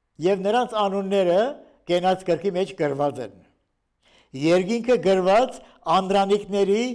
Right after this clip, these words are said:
մենք ամենս Քրիստոսով անդրանիկներ ենք, արշինեկներ,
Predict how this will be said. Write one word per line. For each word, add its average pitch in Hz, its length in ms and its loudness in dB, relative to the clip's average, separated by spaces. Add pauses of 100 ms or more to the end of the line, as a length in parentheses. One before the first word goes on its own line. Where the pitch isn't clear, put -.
(300)
մենք 208 300 -4
ամենս 214 480 -4
Քրիստոսով 196 580 -4
անդրանիկներ 180 760 0
ենք, 117 180 -10 (640)
արշինեկներ, 165 840 -2